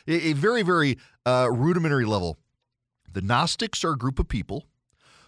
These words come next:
who believed that they had secret knowledge about eternity. And if you embrace Gnosticism, they would show you the way. It's, it's Scientology is Gnostic.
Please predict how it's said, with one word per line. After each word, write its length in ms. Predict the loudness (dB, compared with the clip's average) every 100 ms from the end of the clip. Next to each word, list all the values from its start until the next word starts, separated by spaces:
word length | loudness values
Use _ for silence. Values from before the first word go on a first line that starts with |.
| -12
who 200 | -4 -2
believed 540 | 0 -2 -2 -4 -4
that 140 | -6 -2
they 200 | 0 0
had 400 | 2 0 0 -4
secret 680 | -8 -6 -6 -8 -6 -8 -6
knowledge 800 | -6 -2 0 0 0 -4 -8 -8
about 380 | -6 -4 -4 -4
eternity. 540 | -10 -6 -4 -4 -6 -10 -18 -14 -6
And 160 | -2
if 160 | -2 -4
you 320 | -2 -2 -2
embrace 540 | -2 -4 -2 -2 -2 -4
Gnosticism, 1000 | 0 0 0 -4 -6 -6 -6 -6 -6 -4
they 180 | -2
would 200 | -2 -6
show 280 | -6 -4 -2
you 120 | -2
the 80 | -2
way. 160 | -2 -4
It's, 160 | -6 -10
it's 200 | -12 -6
Scientology 880 | -4 -4 -6 -2 -2 -2 -6 -8 -8
is 160 | -6
Gnostic. 600 | -4 -4 -4 -10 -14 -14